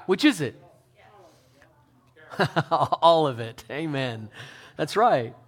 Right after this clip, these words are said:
See, the nation of Israel saw God perform amazing miracles.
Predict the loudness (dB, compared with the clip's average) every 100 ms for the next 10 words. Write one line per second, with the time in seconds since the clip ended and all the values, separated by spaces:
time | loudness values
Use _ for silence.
0 | _ _ _ _ _ -4 0 2 2 2
1 | 0 -4 -2 -4 0 0 0 2 2 2
2 | 4 4 2 0 -4 -4 -6 -4 -2 -2
3 | -2 -4 -2 0 -2 -2 -6 -8 -6 -6
4 | -6 -10 -14 -20 -20 -20